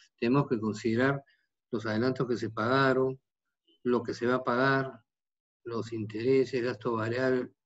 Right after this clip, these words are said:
todo lo que pudiera haber en el camino. Y si, y si tuviéramos, hablaron de, hablaron del índice de precios al consumidor, si tuviéramos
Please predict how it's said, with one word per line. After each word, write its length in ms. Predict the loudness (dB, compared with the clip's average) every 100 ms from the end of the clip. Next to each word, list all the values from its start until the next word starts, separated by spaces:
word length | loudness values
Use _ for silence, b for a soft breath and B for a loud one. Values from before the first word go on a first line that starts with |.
| -2
todo 240 | 4 6
lo 100 | 6 4
que 80 | 0
pudiera 340 | 4 4 6
haber 160 | 4 4
en 120 | 2
el 60 |
camino. 520 | 0 0 2 2 0 -2 B B B B B
Y 140 | -2 -2
si, 180 | 4 4 4 -2 -14
y 140 | -8
si 180 | -2 2
tuviéramos, 680 | 8 12 12 12 4 2 -4 -16 _ _ _ _ _ _ _ -8
hablaron 440 | 0 4 6 6 6
de, 400 | 4 0 -8 -6
hablaron 360 | -2 2 4 4
del 160 | 4 2
índice 380 | 2 2 0
de 80 | -2
precios 340 | 0 0 2 2
al 120 | 0
consumidor, 560 | -2 -6 -6 -4 -4 -8 b b b
si 220 | -6 -4
tuviéramos 840 | 4 6 8 8 8 6 2 -2